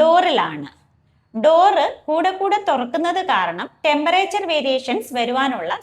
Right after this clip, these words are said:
സാധ്യതകളുണ്ട്. അതുകൊണ്ട് മുട്ട എപ്പോഴും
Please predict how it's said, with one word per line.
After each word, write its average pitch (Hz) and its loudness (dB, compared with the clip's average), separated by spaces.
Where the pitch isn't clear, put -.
സാധ്യതകളുണ്ട്. 285 -2
അതുകൊണ്ട് 214 -2
മുട്ട 233 -4
എപ്പോഴും 277 0